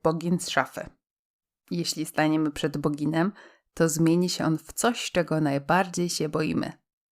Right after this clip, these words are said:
Dziś staniemy przed kilkoma takimi przerażającymi żywieniowymi zjawami.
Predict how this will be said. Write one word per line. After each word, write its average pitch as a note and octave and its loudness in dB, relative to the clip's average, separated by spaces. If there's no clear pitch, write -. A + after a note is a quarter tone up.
Dziś E3 -2
staniemy D#3+ 2
przed - -8
kilkoma F3 2
takimi D3 0
przerażającymi D#3 -2
żywieniowymi D#3 -2
zjawami. C#3 0